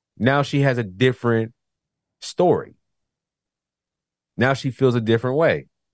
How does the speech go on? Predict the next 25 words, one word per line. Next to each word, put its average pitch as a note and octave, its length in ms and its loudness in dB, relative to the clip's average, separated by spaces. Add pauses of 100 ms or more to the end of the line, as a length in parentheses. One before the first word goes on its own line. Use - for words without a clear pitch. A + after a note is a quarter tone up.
(1600)
It's, C#3 180 2
it's D3 220 0
very F3 280 2
simple, C3+ 340 -2
man. G#2 380 0
Like, G#2 400 0
look, A2 220 4
niggas D#3 240 0
is E3+ 200 0
gonna C3+ 240 0
date B2 220 2
what A2+ 100 -2
they A2+ 120 2
date. F#2 360 -2 (800)
Just C#3 220 -2
how F3+ 200 2
women D#3+ 300 -2
be D#3 120 -2
having C#3+ 260 0
preferences, C3 540 -4
like, A#2 240 0
nigg-, G#2+ 260 -6
dudes B2 240 2
being C3 240 0
tall, C3 400 4